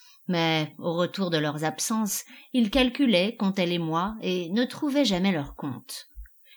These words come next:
Les femmes, très jolies, très hardies, imaginatives, passaient le jour assises au cimetière sur les tombes, à jaser du sabbat, en attendant qu'elles y allassent le soir. C'était leur rage et leur furie.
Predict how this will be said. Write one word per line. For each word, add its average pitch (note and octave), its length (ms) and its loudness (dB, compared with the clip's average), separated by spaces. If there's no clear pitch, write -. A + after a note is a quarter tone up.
Les E3 140 0
femmes, C#4 480 4
très E3+ 200 -2
jolies, E3 540 0
très F#3+ 240 0
hardies, F#3+ 560 2
imaginatives, E3 1040 2
passaient D#4 360 2
le E4 60 2
jour D4 340 2
assises C4+ 380 2
au C4 60 0
cimetière A3+ 520 0
sur - 160 -4
les G#3 200 0
tombes, F#3+ 420 0
à F#3 140 2
jaser F3+ 320 2
du F#3+ 140 4
sabbat, F#3 500 0
en F#3 100 -2
attendant E3+ 400 0
qu'elles D#3+ 260 -2
y D3+ 120 0
allassent D3 320 -4
le E3 80 -4
soir. C#3 480 -8
C'était A#3+ 260 4
leur A3 220 6
rage A3 480 4
et G3 80 2
leur E3+ 180 2
furie. F#3+ 460 -2